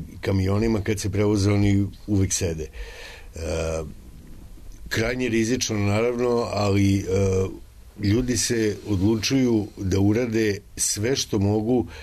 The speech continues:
da bi ostvarili svoj cilj. E, kada govorimo sada i o azilu i o ilegalnim migrantima, o svim vrstama migranata, e, mi moramo da budemo svesni da su sve te definicije, e,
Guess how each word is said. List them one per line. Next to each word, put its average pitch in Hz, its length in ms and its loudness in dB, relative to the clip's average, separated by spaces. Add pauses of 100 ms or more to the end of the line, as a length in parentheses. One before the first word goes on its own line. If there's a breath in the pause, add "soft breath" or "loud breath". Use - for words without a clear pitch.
(180 loud breath)
da 95 240 0
bi 113 240 0
ostvarili 98 640 0
svoj 92 260 -2
cilj. - 240 -4
E, - 480 -14 (340)
kada 104 240 0
govorimo 120 500 2
sada 107 520 0
i 107 200 2
o 107 180 4 (120)
azilu 92 600 0 (500 loud breath)
i 104 320 2 (120)
o 95 220 0
ilegalnim 101 640 0
migrantima, 87 640 -4 (160)
o - 80 -4
svim 131 320 0
vrstama 98 480 0
migranata, 87 640 -2
e, 120 100 -2 (600 loud breath)
mi 92 140 0
moramo 135 360 2
da 120 100 0
budemo 127 360 2
svesni 117 680 0
da 98 400 0
su - 200 -2
sve 123 260 0
te 143 200 0
definicije, 101 920 0
e, - 720 -14